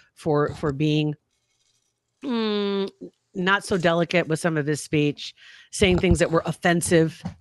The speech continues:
to some people or taking a stand that was offensive to some people. Don't know who. Not gonna say. All I know is the hashtag is Speak Up Now. And there was a post that was put out, and it's got a whole bunch of screenshots.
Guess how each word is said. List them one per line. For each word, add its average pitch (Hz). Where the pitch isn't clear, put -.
to 156
some 170
people 156
or 151
taking 175
a 147
stand 165
that 151
was 135
offensive 135
to 175
some 147
people. 113
Don't 180
know 233
who. 240
Not 156
gonna 165
say. 139
All 175
I 208
know 180
is 160
the 165
hashtag 151
is 139
Speak 151
Up 147
Now. 120
And 151
there 156
was 147
a 151
post 190
that 175
was 175
put 196
out, 131
and 160
it's 147
got 180
a 151
whole 185
bunch 170
of 151
screenshots. 156